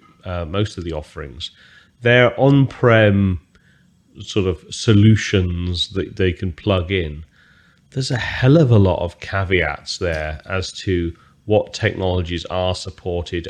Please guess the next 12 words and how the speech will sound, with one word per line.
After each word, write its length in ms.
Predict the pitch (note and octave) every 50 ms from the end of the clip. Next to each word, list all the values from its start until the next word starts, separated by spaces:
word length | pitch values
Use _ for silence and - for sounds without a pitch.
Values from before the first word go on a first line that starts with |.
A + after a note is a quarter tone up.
| -
aren't 260 | - F#2 F2+ E2 -
supported, 800 | - - - - - - F#2 F2 E2+ D#2+ - - F2 E2+ E2 - - _ _ _ _ _ _ _ _ _ _
what 300 | - F#2+ F#2+ F2+ - -
sort 260 | - - G#2+ F#2+ F2+
of 360 | F#2 F2+ F2+ F2 E2 - _ _
components 720 | - - G#2 G2+ - - A2+ G#2+ G2 G2 F#2+ F#2 E2 - -
exist 500 | F#2+ E2+ E2 - F#2+ F#2 F2 - - -
on 220 | F#2+ F#2 F2+ F2+ F2+
there 360 | F2+ F2+ F2+ F2 F2 F2 E2+
and 140 | E2+ E2 E2
don't 240 | F#2 F#2 F2+ C#2
exist, 500 | C2+ E2+ E2 - - F2+ F2 E2 - -